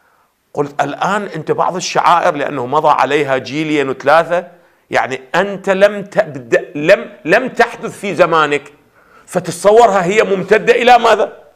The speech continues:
إلى تاريخ الأئمة، والأئمة قاموا بهذه الشعائر، مع أنها هي كذلك لو تاريخها ما يتجاوز القرن الواحد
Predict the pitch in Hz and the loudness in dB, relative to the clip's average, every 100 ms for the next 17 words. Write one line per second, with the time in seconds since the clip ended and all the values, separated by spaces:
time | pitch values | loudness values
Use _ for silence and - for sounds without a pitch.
0 | _ _ _ _ _ _ _ - 196 180 | _ _ _ _ _ _ _ 2 6 6
1 | 226 190 180 240 - 233 190 190 247 269 | 6 4 4 4 2 2 4 4 4 6
2 | 269 - - 202 247 269 277 320 392 392 | 4 4 -2 4 6 6 4 4 6 4
3 | 392 370 359 339 311 262 262 254 - 214 | 6 6 6 4 6 6 6 2 2 2
4 | 185 170 151 - 175 220 202 220 233 226 | 4 2 0 -6 0 0 2 0 2 2
5 | 220 220 226 226 277 294 311 330 247 247 | 2 4 2 4 4 6 6 4 4 6
6 | 226 233 247 254 269 240 254 247 226 240 | 6 4 2 4 2 4 6 6 4 2
7 | 240 226 233 220 196 170 | 2 2 4 6 6 2